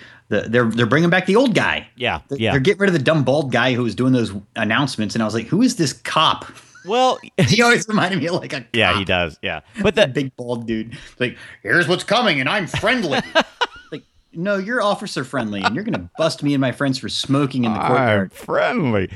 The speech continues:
Speaker 2: No, but you know they always have those videos at the end of August. They always say, "Here's what's coming next year." So maybe they're just waiting. They're gonna
Speaker 1: Yeah,
Speaker 2: do
Speaker 1: we'll
Speaker 2: it all at
Speaker 1: see.
Speaker 2: once. Do it all at once.
Speaker 1: See.
Speaker 2: Yeah. I think, I think the R M C is coming.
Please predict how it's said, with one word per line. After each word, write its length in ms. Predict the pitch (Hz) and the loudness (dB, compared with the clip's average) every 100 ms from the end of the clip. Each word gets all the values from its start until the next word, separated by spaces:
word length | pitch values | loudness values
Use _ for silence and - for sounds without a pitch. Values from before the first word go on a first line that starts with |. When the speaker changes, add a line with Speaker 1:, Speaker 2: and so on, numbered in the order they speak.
| 135 | -6
Speaker 2:
No, 140 | 190 233 | 0 0
but 120 | 233 | 0
you 100 | 220 | -2
know 120 | 233 | -2
they 140 | 202 180 | 0 0
always 240 | 165 165 | 0 0
have 180 | 180 147 | -2 0
those 180 | 160 156 | -4 -4
videos 480 | 226 156 85 80 | -4 -2 -2 -2
at 120 | 120 - | -4 -4
the 120 | 113 | -2
end 140 | 113 | -2
of 80 | 107 | 0
August. 400 | 110 120 90 95 | 2 2 0 -2
They 80 | 104 | -2
always 200 | 98 101 | -2 -2
say, 160 | 101 85 | -4 -4
"Here's 180 | 92 82 | -4 -4
what's 160 | 82 | -6
coming 280 | - 95 87 | -2 -2 0
next 260 | 85 80 107 | -2 -6 -6
year." 160 | 90 | -4
So 100 | 80 | -4
maybe 160 | 98 95 | -4 -2
they're 160 | 90 | -4
just 160 | 82 78 | -4 -8
waiting. 380 | 78 78 - 139 _ _ _ _ _ _ | -4 -4 -4 -10 _ _ _ _ _ _
They're 100 | 127 110 | -8 -4
gonna 100 | 107 | -2
Speaker 1:
Yeah, 200 | 107 107 | 0 0
Speaker 2:
do 60 | |
Speaker 1:
we'll 60 | 104 | 2
Speaker 2:
it 40 | 98 | 2
all 100 | 98 | 2
at 40 | |
Speaker 1:
see. 60 | 90 | 0
Speaker 2:
once. 340 | 92 - - _ | -4 -6 -20 _
Do 100 | 113 | -4
it 40 | 90 | -2
all 140 | 80 | -2
at 60 | 73 | -4
once. 320 | 78 71 - | -6 -10 -16
Speaker 1:
See. 140 | 90 85 _ - | -20 -20 _ -12
Speaker 2:
Yeah. 200 | 78 71 _ _ _ _ _ | -10 -12 _ _ _ _ _
I 100 | - | -6
think, 180 | 98 87 | -4 -4
I 100 | - | -6
think 180 | - 87 | -8 -8
the 60 | 85 | -6
R 140 | 87 | -8
M 120 | 82 | -8
C 160 | - 95 | -10 -10
is 100 | - | -10
coming. 220 | 87 85 | -8 -8